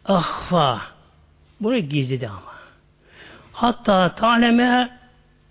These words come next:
şimalühü ma tunfiku yeminühü. Sağ elin verdiğini sol eli bilmeyecek durumda. Yani çok gizleme anlamına geliyor.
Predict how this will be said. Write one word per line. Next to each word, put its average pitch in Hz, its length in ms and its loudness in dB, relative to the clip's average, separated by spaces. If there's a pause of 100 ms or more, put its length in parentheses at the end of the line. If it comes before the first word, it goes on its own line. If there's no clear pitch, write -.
(360)
şimalühü 165 760 2
ma 170 340 2
tunfiku 156 540 -2
yeminühü. 131 680 -2 (680)
Sağ 226 560 -4
elin 180 300 2
verdiğini 160 640 0
sol 190 400 -6
eli 196 320 -4
bilmeyecek 135 640 -2
durumda. 127 360 -6 (420)
Yani 180 300 0
çok 170 260 -6
gizleme 143 500 -2 (680)
anlamına 139 360 -2
geliyor. 110 340 -8